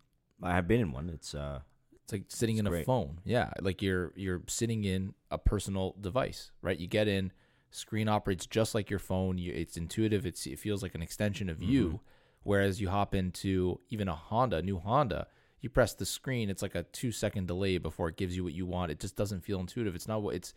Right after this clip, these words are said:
Speaker 2: it's a step backwards from what we're used to. So Ford has to really mandate that. And in fact, the inside of the Mach-E looks a lot like a Tesla. So they, they
Speaker 1: Mm-hmm.
Speaker 2: have
Speaker 1: Yeah,
Speaker 2: borrowed
Speaker 1: it
Speaker 2: from
Speaker 1: does.
Speaker 2: that. And I don't think, uh, Tesla really cares. I think that that's a, that's more of a,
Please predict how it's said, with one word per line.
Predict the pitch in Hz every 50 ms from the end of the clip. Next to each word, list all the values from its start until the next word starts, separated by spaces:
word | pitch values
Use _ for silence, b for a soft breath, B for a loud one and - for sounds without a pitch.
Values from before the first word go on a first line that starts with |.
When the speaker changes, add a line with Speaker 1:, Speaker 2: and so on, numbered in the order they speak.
| b b b b
Speaker 2:
it's | b 98 - -
a | 95
step | - - 117 117 -
backwards | - 117 117 107 - 95 -
from | - 92
what | 90 85
we're | 78 82
used | 85 82 78 -
to. | - -
So | - - - 92 - b b b b b b
Ford | b - 127 120 120 113
has | 101 101 98 90 -
to | 98
really | 101 104 98 92
mandate | 90 98 101 101 92 95 87 78 -
that. | - 110 104 98 - b b b b
And | - 101 98
in |
fact, | - - 117 113 110 -
the | - 101 95 -
inside | 95 135 139 - - 120 120 120 120 -
of | - 101 123 123 127
the | 127 123 123 123
Mach-E | 117 113 117 127 131 127 - 123 135 151 151 143 -
looks | 98 110 110 107 -
a | 117
lot | 107 104 98 101 95
like | 95 87 87
a | 82
Tesla. | - 87 85 85 - - 76 85 - - B B B B B B
So | - -
they, | 107 113 107
they | 85 113 107
Speaker 1:
Mm-hmm. | 104
Speaker 2:
have | 107 110 107 113
Speaker 1:
Yeah, |
Speaker 2:
borrowed | 120 92 95 95 95 95 95 -
Speaker 1:
it |
Speaker 2:
from | - 90
Speaker 1:
does. | 87 87
Speaker 2:
that. | 85 85 85 - b b b b b
And | - 311
I | 339
don't | 214 156 127
think, | 123 123 113 95 - -
uh, | 107 104 98 90 87 87 65 -
Tesla | - 107 110 - - 92
really | 92 90 85 80
cares. | - 110 110 101 85
I | 87
think | 90 92 87
that | 87 85
that's | 87 87 - -
a, | 82 69 71 76 87
that's | 90 90 78 - -
more | 87 90 95 87
of | 85 80
a, | 80 82 -